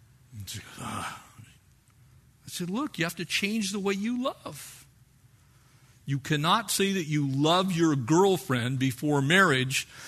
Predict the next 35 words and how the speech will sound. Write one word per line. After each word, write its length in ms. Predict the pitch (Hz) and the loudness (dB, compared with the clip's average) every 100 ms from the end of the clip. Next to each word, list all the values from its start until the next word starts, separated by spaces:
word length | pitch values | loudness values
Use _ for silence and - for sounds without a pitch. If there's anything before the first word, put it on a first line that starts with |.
| - | -6
the 100 | 139 | -2
same 320 | - 175 170 | 4 4 4
way 160 | 160 156 | 4 4
that 220 | 147 - | 2 0
you 100 | 147 | 2
love 280 | 147 156 135 | 4 4 4
your 180 | 139 131 | 2 2
wife 680 | 127 175 180 131 - - - - - | 4 4 4 2 -2 -10 -18 -20 -10
as 200 | - 123 | -4 0
a 60 | 127 | 0
believer 680 | 120 139 165 208 139 131 127 - | 2 2 4 2 2 0 0 0
after 400 | 190 202 - 143 | 2 2 2 0
you're 160 | 123 | 2
married. 400 | 117 107 101 98 - - _ _ _ _ _ _ _ _ _ _ - _ _ _ | 0 0 -2 -6 -14 -20 _ _ _ _ _ _ _ _ _ _ -20 _ _ _
Those 180 | 147 175 | -4 -2
are 80 | 110 | -4
two 240 | - 135 | -2 -4
totally 480 | 107 147 151 165 170 | -2 0 0 0 -2
different 380 | 170 - 180 165 | -2 -2 -6 -2
things." 460 | 120 107 104 - - - - _ _ _ - - _ _ _ _ _ - - _ _ - - - - _ _ - 117 | -2 -2 -8 -14 -18 -20 -20 _ _ _ -20 -20 _ _ _ _ _ -20 -20 _ _ -20 -20 -20 -20 _ _ -12 -8
And 100 | 113 | -2
so 140 | 156 | 0
I 60 | 147 | 2
want 200 | 165 170 | 2 4
to 60 | |
look 260 | 143 156 151 | 4 4 2
at 140 | 127 | -2
this 560 | 117 101 - - - - | -2 -2 -4 -6 -8 -10
tonight. 400 | - 104 101 101 - - - _ _ _ _ _ - _ _ - | -8 -6 -6 -8 -12 -20 -20 _ _ _ _ _ -20 _ _ -8
The 80 | 110 | -6
cross 460 | - 147 165 - | 2 4 4 2
is 140 | 135 151 | -4 -4
the 80 | |
perfect 460 | 123 165 151 139 - | -2 -2 -2 -6 -4
picture. 440 | 170 165 - 175 | -2 0 0 -2